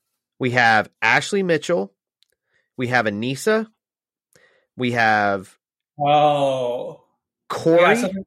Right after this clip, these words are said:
Speaker 1: and that's C T. Five people so far of this list have been on Real World, Road Rules, or Fresh Meat.
Speaker 2: So do you think
Speaker 1: Five.
Speaker 2: those,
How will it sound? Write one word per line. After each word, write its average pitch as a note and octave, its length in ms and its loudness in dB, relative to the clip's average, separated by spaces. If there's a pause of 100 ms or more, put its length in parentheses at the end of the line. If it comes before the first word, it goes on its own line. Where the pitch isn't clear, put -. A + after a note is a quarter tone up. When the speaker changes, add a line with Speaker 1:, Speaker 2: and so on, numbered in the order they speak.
(1700)
Speaker 1:
and B2+ 320 -4
that's D3 360 0
C - 400 -6
T. - 360 -6 (520)
Five A3 540 2
people F#3 500 -2
so C3 300 -2
far G2 500 -4 (680)
of D#3+ 220 0
this D#3+ 240 0
list C3 340 0
have A#2+ 180 -2
been B2 200 0
on A#2 160 0
Real C3 260 2
World, D3 240 0
Road B2 260 0
Rules, A#2 260 -6
or G#2 60 -6
Fresh G2 320 -4
Meat. D#2 220 -14 (560)
Speaker 2:
So A#3 120 -6
do G3+ 60 2
you D3+ 80 4
think D3 120 4
Speaker 1:
Five. B2 340 2
Speaker 2:
those, B3 100 -12